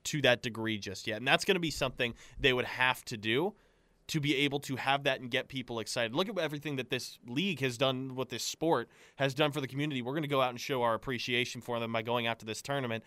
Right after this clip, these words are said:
and rooting for all of these incredible athletes. There's a disconnect there right now, at least in part. And so the P G A is going to have that advantage over the Live. And so Live has to find a way to incorporate that in a way that makes sense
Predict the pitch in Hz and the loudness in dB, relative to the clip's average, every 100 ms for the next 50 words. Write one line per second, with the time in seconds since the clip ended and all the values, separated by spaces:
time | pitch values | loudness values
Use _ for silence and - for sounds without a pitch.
0 | - - 113 113 123 123 117 120 113 110 | -14 -8 -4 -2 0 0 -2 2 2 2
1 | 107 101 95 104 98 95 92 90 92 90 | -2 -6 -4 -4 -2 -2 -4 -6 -12 -12
2 | - - _ _ - 160 151 139 131 135 | -14 -16 _ _ 2 2 2 0 2 2
3 | - - 110 87 - - 95 92 92 92 | 0 -4 -4 -6 -6 -4 -2 0 -4 -4
4 | 98 98 101 131 139 160 - 131 107 - | -10 -8 -2 -2 0 -2 -2 -2 -4 -4
5 | 110 87 - - _ _ - 139 - 147 | -6 -6 -12 -20 _ _ -2 -2 2 2
6 | 131 - 208 160 165 151 123 139 123 113 | 2 0 -2 2 4 4 2 0 0 2
7 | 123 110 107 104 101 101 101 110 101 92 | 2 2 0 -2 -4 -4 -4 -8 -6 -8
8 | 98 104 139 220 - _ _ _ _ _ | -2 0 0 -4 -16 _ _ _ _ _
9 | _ _ _ _ _ _ - 131 120 120 | _ _ _ _ _ _ -6 -2 -2 -2
10 | - 151 135 139 131 143 151 147 135 - | 0 2 2 2 6 6 6 4 2 0
11 | - 127 120 117 113 120 107 - 117 110 | -2 -2 0 0 -2 -4 -8 -4 -4 -2
12 | 107 98 98 98 95 - _ _ _ - | -2 -2 0 0 0 -2 _ _ _ -4
13 | 127 117 113 113 101 110 101 - - 127 | 0 2 2 0 -2 -2 -2 -4 0 0
14 | 151 170 - | 0 -4 -6